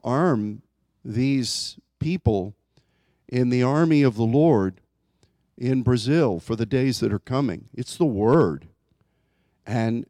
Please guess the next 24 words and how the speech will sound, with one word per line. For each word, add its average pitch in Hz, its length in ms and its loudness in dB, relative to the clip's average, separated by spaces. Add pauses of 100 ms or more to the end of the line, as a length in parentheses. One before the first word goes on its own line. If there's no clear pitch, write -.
and 110 420 -6
I, 117 200 -6
so 127 260 -2
I'm 160 220 0
grateful 143 680 0 (580)
that 123 360 -2 (480)
all 170 360 4
of 127 140 2
you 123 640 0 (200)
have 120 140 -2
been 120 260 2
willing 139 420 2
to 127 140 -2
support - 920 0 (720)
the 127 140 2
deeper 139 560 -2 (140)
pursuit 135 600 -2 (180)
of 107 420 -6 (240)
the 104 80 -6
Father, 135 760 -2 (580)
and 120 260 0
then 131 280 0
to, 123 500 -2 (960)
uh, - 220 -18